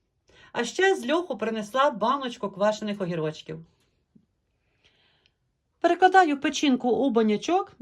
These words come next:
і ставлю на плиту. А ще на плиту ставлю пательню.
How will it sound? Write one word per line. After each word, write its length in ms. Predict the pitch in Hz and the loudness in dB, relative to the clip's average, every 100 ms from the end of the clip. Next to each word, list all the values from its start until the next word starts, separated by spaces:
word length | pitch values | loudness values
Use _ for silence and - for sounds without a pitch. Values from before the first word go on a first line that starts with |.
| 285 | -2
і 140 | 370 | -2
ставлю 420 | 440 - 294 254 | 0 2 2 2
на 120 | 233 214 | -2 -2
плиту. 440 | 208 208 165 160 - _ _ _ _ _ _ _ _ _ _ _ _ _ _ _ _ _ _ _ _ _ _ _ _ _ _ _ _ _ _ _ _ _ _ _ _ _ _ _ _ _ _ _ | -4 -4 -6 -8 -12 _ _ _ _ _ _ _ _ _ _ _ _ _ _ _ _ _ _ _ _ _ _ _ _ _ _ _ _ _ _ _ _ _ _ _ _ _ _ _ _ _ _ _
А 100 | 277 | -6
ще 220 | 247 440 | 0 2
на 120 | 415 330 | 2 0
плиту 300 | 294 302 285 | -2 -4 -2
ставлю 360 | - 262 240 | 2 2 0
пательню. 600 | 240 240 190 180 208 320 | -2 0 -2 0 -4 -4